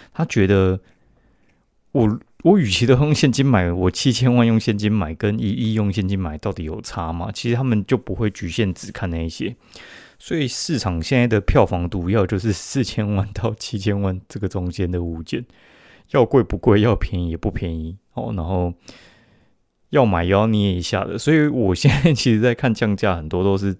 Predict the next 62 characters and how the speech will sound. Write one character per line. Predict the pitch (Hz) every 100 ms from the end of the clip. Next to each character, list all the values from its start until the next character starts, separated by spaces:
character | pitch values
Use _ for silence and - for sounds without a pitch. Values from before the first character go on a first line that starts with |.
| _ _ _ _
这 | 107
一 | 98
段 | 107
的 | 82 85
物 | 85
件， | 80 - 117
然 | 95
后 | 90 95 92 _ _ - _ _ _ _ _ _ _ _ _ _ _ _ _ _ _ _
所 | - 120 143
以 | 127 98 90 87 87
我 | 98 120 110 - - _
有 | 135 107
清 | - 175
楚 | - - - _ _
到 | 151
我 | 113 85
自 | 82 120
己 |
的 | 90
竞 | 90 104
争 | 95
优 | 92 90
势 | 85
在 | 90 82
哪 | 80
边 | - 107
啊， |
因 | 117
为 | 120
我 | 92 87
一 |
个 | 92
人 | 90 90
大 | 98
概 |
可 | 92
以 | 90
干 | - 87
到 | 82
五 | 82 113
千 | - 82
万， | 85 90
然 | 95
后 | 85
如 | 87
果 | 95
加 | 87 90
我 | 87
老 | 92
婆， | - 120
我 | 117
觉 | 110 104
得 | 90
大 | -
概 | 95
可 | 92 -
以 | 85 - _ _ - _ _ _ _ _ -
再 | -
上 | 127 127
去 | 101 101
一 |
点 | 90 67